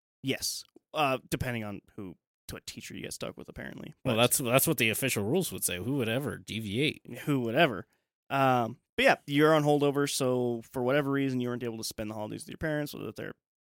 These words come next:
Speaker 1: dead or don't want you or <laughs> whatever the case may be.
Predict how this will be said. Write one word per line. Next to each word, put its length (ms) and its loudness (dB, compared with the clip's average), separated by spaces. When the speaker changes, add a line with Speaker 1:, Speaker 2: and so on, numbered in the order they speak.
Speaker 1:
dead 540 2
or 320 0
don't 220 4
want 280 2
you 120 -2
or 160 -4
<laughs> 80 -20
whatever 300 2
the 80 4
case 420 0
may 120 -2
be. 100 -2